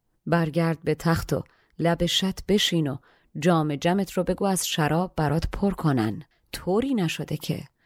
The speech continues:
فکر کن از بازار بغداد یه زنبیل کهنه کم شده.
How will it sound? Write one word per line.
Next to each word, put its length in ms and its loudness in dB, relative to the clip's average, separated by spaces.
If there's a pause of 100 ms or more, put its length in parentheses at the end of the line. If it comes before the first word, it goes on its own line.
(140)
فکر 240 2
کن 180 0
از 220 0
بازار 500 0
بغداد 560 0 (320)
یه 160 0
زنبیل 600 2
کهنه 440 0
کم 240 -2
شده. 420 0